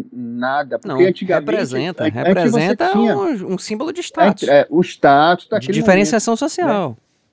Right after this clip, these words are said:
Speaker 2: Tem isso, isso é chato.
Speaker 1: É, você tinha uma coisa de vestir a camisa que era bastante bonito, era, é, o seu bloco
Speaker 2: Pertencimento.
Speaker 1: carnavalesco era, era seu, era seu, seu time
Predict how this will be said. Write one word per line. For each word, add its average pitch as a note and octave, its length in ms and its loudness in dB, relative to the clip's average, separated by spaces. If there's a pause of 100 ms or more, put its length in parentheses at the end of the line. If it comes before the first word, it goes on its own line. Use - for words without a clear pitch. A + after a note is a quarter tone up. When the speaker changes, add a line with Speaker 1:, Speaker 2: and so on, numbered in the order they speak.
Speaker 2:
Tem F#3 260 -6
isso, E3+ 180 -6
isso A#2+ 160 -8
é G#3 60 -10
chato. B2 360 -4
Speaker 1:
É, C#3 560 -2
você F3+ 280 0
tinha A3 380 0
uma F#3 200 2
coisa E3 240 0
de E3 80 -2
vestir E3+ 340 0
a F3+ 40 6
camisa D#3+ 580 4
que E3+ 60 0
era D#3+ 100 0
bastante E3+ 500 0
bonito, E3+ 580 8
era, E3+ 140 8 (300)
é, D3 220 2
o C3 60 -4 (260)
seu F#3+ 200 6
bloco D#3 220 6
Speaker 2:
Pertencimento. A#2 140 -2
Speaker 1:
carnavalesco B2+ 640 4
era, F3 100 6 (300)
era C#3+ 200 0
seu, D#3+ 520 6 (1040)
era B2+ 240 4
seu, E3 560 2
seu F#3 180 2
time D#3 640 2